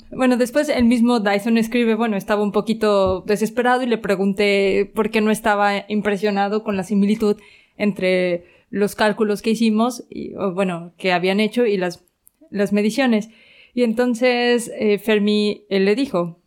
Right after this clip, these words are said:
Fermi le preguntó, "¿Cuántos parámetros utilizaste?" Y Dyson dijo, "Utilizamos cuatro al final."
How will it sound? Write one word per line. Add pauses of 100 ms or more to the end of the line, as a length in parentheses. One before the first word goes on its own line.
(360)
Fermi
le
preguntó, (480)
"¿Cuántos
parámetros
utilizaste?" (280)
Y
Dyson
dijo, (360)
"Utilizamos
cuatro
al
final."